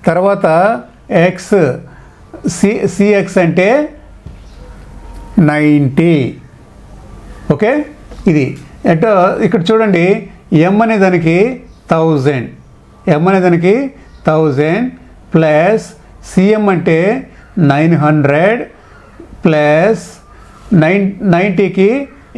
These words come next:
ఎక్స్సి, ఇది నైంటీ. ఈ విధంగా మళ్ళీ చెప్తున్నాను, ఈ రోమన్ నెంబర్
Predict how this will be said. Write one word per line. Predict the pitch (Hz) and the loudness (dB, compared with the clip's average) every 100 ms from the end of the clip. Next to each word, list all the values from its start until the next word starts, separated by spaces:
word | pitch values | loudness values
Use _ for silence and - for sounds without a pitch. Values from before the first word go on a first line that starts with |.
| 160 | -2
ఎక్స్సి, | 147 143 147 - 156 156 123 - - - - - - - | -2 -4 -6 -2 0 0 -2 -6 -16 -20 -20 -20 -10 -2
ఇది | 151 175 262 277 - - 185 | 0 2 0 -6 -14 -4 0
నైంటీ. | 139 139 131 117 143 151 127 117 - - - - 180 | 0 2 0 0 0 0 -2 -4 -14 -20 -8 -2 0
ఈ | 185 | 2
విధంగా | 175 170 156 190 277 277 - - - - - - - - 160 | 2 2 2 0 -2 -8 -20 -20 -20 -20 -20 -20 -6 0 0
మళ్ళీ | 190 220 | 2 0
చెప్తున్నాను, | 202 - 180 165 156 214 262 - - - - 160 | 0 0 0 2 0 0 -4 -14 -20 -8 0 2
ఈ | 147 | 2
రోమన్ | 156 202 214 | 0 0 0
నెంబర్ | 202 190 | 2 2